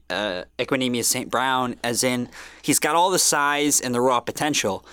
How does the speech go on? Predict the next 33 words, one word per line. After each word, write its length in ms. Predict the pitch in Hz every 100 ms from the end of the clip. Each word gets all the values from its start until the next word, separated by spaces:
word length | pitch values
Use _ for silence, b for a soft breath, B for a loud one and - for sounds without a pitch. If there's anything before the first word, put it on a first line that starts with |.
| B -
but 120 | 113
he 80 | 131
never 420 | 127 135 143 151
really 260 | 139 135 120
put 220 | - 131
it 100 | -
together 320 | - 127 123
mentally 580 | 117 120 117 131 123 120
or, 540 | 107 107 110 107 110 -
uh, 460 | 101 101 104 92 98 - _ _ _ _ _ _ _ _ _ _ _ - - _ _ _ -
he 160 | 127
never 200 | 170 190
really 220 | 196 180 143
learned 560 | 120 143 156 147 113 -
to 120 | - 123
run 220 | 127 123
routes. 560 | 117 95 - - - -
He 160 | 123
never 320 | 131 147 147 147
was 220 | 143 -
good 160 | 151
at 80 | 139
running 240 | 139 139 127
the 80 | 123
routes 340 | 123 127 -
and 80 | 117
catching 320 | 127 - 120
the 60 | 101
football. 500 | 160 - 175 180 175
He 140 | 131
was 140 | 113
good 180 | -
at 80 | 135